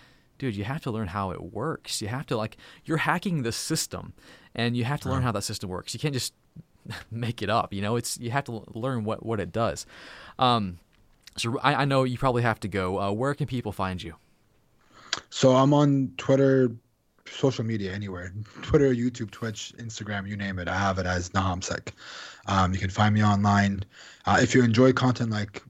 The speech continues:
Speaker 2: bug bounty related, you wanna understand more in bug bounties or see some of the findings I've done, I interview just like you do. I interview some of the top hackers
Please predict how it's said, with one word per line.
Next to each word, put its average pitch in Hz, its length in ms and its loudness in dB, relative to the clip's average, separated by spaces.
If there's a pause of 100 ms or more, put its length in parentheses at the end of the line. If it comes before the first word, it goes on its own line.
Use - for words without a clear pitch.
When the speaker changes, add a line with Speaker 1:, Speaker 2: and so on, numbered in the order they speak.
(180)
Speaker 2:
bug 113 180 2
bounty 110 220 2
related, 98 400 0
you 90 80 -2
wanna 92 260 0
understand 95 420 2
more 101 200 4
in 98 100 4
bug 95 200 4
bounties 92 420 2
or 87 240 2 (180)
see - 160 0
some 104 140 4
of 98 80 4
the 92 100 4
findings 98 440 4
I've 90 240 4
done, 87 340 2 (280)
I 117 140 4
interview 120 300 8
just 110 220 0
like 101 140 0
you 101 60 0
do. 98 80 0
I 95 120 4
interview 101 260 0
some 101 160 -4
of 95 60 -2
the 90 100 -2
top 98 280 2
hackers 92 560 0